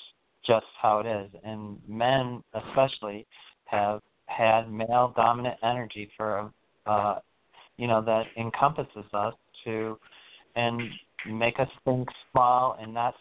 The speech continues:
sensitive and not, um, but that's all, like I said in the show, is shifting. That, that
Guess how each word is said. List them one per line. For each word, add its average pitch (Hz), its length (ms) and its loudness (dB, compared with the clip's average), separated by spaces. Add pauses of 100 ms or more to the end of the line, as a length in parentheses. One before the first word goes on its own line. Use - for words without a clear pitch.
sensitive 120 800 -6
and 107 180 -10
not, 117 300 0 (240)
um, 110 400 -4 (760)
but - 280 -4
that's 143 220 6
all, 165 300 4 (200)
like 123 260 -2
I 131 40 -6 (200)
said 131 220 -2 (340)
in 127 60 -8
the 120 100 -6 (120)
show, 147 220 4
is 110 80 -6 (200)
shifting. 110 460 -4
That, 117 300 -4
that 135 260 2